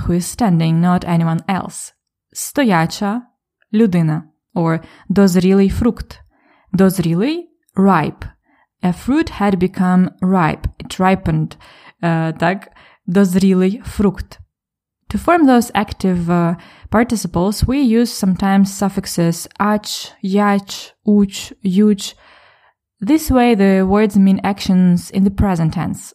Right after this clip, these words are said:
like стояча людина, працюючий годинник,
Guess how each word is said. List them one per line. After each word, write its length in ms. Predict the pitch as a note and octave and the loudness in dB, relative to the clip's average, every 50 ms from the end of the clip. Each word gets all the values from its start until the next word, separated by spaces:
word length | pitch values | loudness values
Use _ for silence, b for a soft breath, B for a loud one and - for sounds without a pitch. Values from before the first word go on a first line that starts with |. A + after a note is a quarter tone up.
| _ | _
like 320 | F3+ F3 E3+ E3+ E3+ - - | -6 -4 -4 -6 -8 -12 -18
стояча 760 | - - - F#3+ F3+ F#3+ F#3+ G3 G#3 G3+ - - G3 F#3+ - | -18 -4 -2 0 0 2 2 2 0 0 -2 -2 -2 -2 0
людина, 640 | F3 F3 F3+ D#3+ E3 E3+ F3 F#3+ F#3+ F#3+ F#3 F#3 F3+ b b b b b b b b - | 0 -2 -2 0 0 0 0 2 0 0 0 -2 -6 b b b b b b b b -2
працюючий 880 | - G3 G3 G3 - - A3+ A3+ A3 G3+ G3+ - - F#3 F3 E3+ - C4 | 0 0 0 -2 -2 0 2 2 2 2 0 -2 -2 -2 0 -2 -2 -4
годинник, 960 | G3+ D#3+ E3 F3+ E3 D#3+ F3 F3+ F#3 F#3 F#3 F#3 F#3 F#3 - - - - - | -4 -2 -2 -2 0 0 0 2 4 4 2 2 0 -4 -8 -18 -20 -20 -20